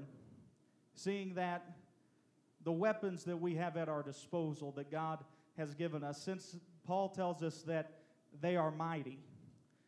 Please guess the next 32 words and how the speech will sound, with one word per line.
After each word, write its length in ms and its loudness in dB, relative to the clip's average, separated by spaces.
they 100 6
are 120 8
mighty 460 4
to 80 2
the 100 2
pulling 380 4
down 200 2
of 120 0
strongholds. 640 -2
That 240 2
means 280 -2
nothing 460 0
can 160 0
stand 540 0
in 180 2
our 160 4
way. 260 4
There's 260 2
nothing 460 -2
that 140 2
hell 500 2
can 280 0
conjure 520 4
up 300 0
that 160 4
can 100 -2
stop 460 2
the 160 0
children 320 4
of 100 -2
God. 260 4
Amen? 440 4